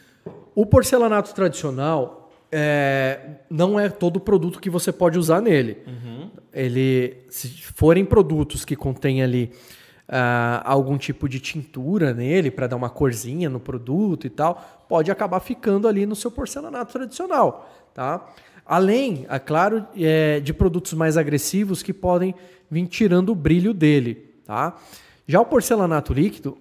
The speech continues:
Speaker 1: é, a gente sabe que o epóxi é um produto muito resistente a ataques químicos. E isso a gente já vê lá da indústria,
Speaker 2: Sim.
Speaker 1: que eles usam o epóxi,
Speaker 2: É.
Speaker 1: né, pra fazer a-,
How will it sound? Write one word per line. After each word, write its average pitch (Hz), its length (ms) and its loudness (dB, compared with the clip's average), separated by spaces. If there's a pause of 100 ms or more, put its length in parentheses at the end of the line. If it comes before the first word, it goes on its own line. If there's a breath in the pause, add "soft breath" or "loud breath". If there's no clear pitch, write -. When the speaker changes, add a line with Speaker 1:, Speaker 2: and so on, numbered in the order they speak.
(100)
Speaker 1:
é, 131 360 0
a 135 80 -2
gente 160 200 -4
sabe 170 200 2
que - 140 -6
o 170 60 4
epóxi 180 440 0
é 156 40 0
um 147 80 -4
produto 160 500 -2 (320 loud breath)
muito 233 320 -2
resistente 190 840 -2
a 180 320 0
ataques - 600 -6
químicos. - 800 -6 (420 soft breath)
E 156 200 -2
isso 180 180 -2
a 190 60 2
gente 180 240 -4
já 180 140 0
vê 170 180 -2 (260)
lá 190 300 -2
da 247 100 -4
indústria, 226 720 -2
Speaker 2:
Sim. - 80 -8
Speaker 1:
que 202 80 -2
eles 160 340 -2
usam 233 500 0
o 156 60 4
epóxi, 156 680 0
Speaker 2:
É. 98 160 -10 (300 loud breath)
Speaker 1:
né, 156 140 0
pra 180 200 -4
fazer 165 400 0
a-, 160 80 0